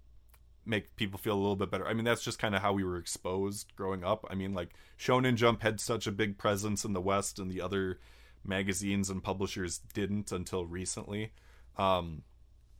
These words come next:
like, I can tell you, as, like, as a comparison, like, if you go to Barnes and Noble now, with how many shelves of manga that you've got from all these different publishers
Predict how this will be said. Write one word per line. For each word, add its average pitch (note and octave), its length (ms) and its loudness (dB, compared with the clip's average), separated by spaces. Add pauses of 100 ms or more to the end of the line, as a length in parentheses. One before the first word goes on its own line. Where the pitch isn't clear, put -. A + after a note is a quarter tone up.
(140)
like, G#2 180 0
I G#2 80 4
can G#2 160 0
tell B2+ 220 6
you, A2+ 280 4
as, G2+ 220 0
like, F#2+ 180 0
as F#2 140 -2
a - 40 -6
comparison, A2 760 0
like, F#2 220 -2
if G2 140 -2
you G2+ 60 -2
go G2+ 100 4
to G2 80 4
Barnes G2 400 2
and G2+ 80 -2
Noble G#2 280 2
now, G2+ 440 4 (420)
with G2+ 140 0
how A2+ 280 6
many A2+ 300 4
shelves A#2 1000 2
of G#2+ 80 2
manga A2 400 4
that G2+ 100 -2
you've F#2+ 180 -2
got F#2 260 0
from F2 260 -6 (180)
all C3 380 2
these B2 220 2
different A#2 340 2
publishers A2+ 800 2